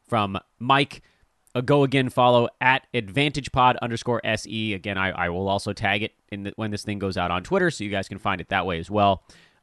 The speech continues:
Uh, really good show, and we're thrilled to have him around here. I think he's also gonna be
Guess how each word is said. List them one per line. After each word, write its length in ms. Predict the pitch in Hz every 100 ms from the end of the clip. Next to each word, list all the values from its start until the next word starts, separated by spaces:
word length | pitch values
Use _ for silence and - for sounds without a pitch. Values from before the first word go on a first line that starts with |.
| -
Uh, 200 | 90 -
really 280 | 127 165 143
good 180 | 113 107
show, 380 | 110 85 82 - _ _
and 380 | 101 95 95 92
we're 240 | 101 98 98
thrilled 300 | 110 110 113
to 60 |
have 200 | 120 190
him 140 | 113 - _ -
around 340 | 92 87 85
here. 340 | 98 95 147 _ _ _ _ _ _ _ - 135
I 40 |
think 100 | 185
he's 120 | 202
also 280 | 170 170 175
gonna 180 | 147 131
be 340 | 123 120 113